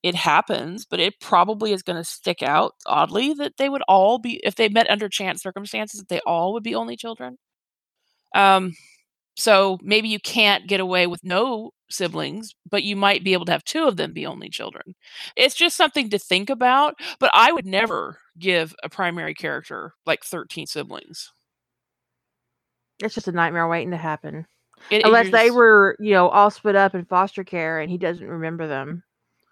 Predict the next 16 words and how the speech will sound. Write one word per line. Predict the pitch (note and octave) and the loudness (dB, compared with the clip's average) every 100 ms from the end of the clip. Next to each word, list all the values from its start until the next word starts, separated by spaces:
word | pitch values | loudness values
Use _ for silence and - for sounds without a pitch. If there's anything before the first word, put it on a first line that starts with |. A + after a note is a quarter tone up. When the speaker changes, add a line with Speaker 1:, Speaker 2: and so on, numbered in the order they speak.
| _ | _
Speaker 2:
It's | E3 E3+ | -10 -4
really | D#3 F3 | -2 4
Speaker 1:
Or | A#3 | 8
Speaker 2:
tragic. | A3+ G#3+ D3+ B2+ - _ _ _ _ - | 8 6 2 -4 -10 _ _ _ _ 2
Speaker 1:
or | A3+ A3+ | 6 6
unless | G#3+ G#3 G3+ - - _ | 6 2 2 -6 -14 _
they, | F3+ G3+ G3 - - - D3 | -4 -2 -2 -2 -8 -4 -2
he | A3 | 2
has | G3 | 0
a | F#3 | 0
bad | F3 F3 | 0 0
relationship | E3+ E3 F3+ F#3 F3 | 0 -4 -4 -6 -10
with | - | -6
all | D3 F#3 B3 | -2 0 -2
of | - | -8
them | - D3+ A3 | -12 -12 -14